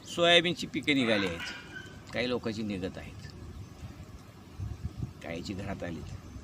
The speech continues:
आता जमिनी तयार करणे आणि पुढचं पीक करणे. काही लोकाला सोयाबीन चांगलं झालं,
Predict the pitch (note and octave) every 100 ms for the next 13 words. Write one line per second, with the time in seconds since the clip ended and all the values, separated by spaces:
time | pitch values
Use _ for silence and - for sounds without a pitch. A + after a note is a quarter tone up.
0 | - - - - - - - - D3 D3
1 | C#3+ D3 D#3 - D#3 D3+ D#3 D3 E3+ G3
2 | E3 A#2+ C3 A#2 - G2+ D#2 E2 - -
3 | - - - - - - - - - -
4 | - G#2 A2+ A#2+ A#2+ G#2+ - G#2 G#2 G#2+
5 | C#3 D#3+ D#3+ C3+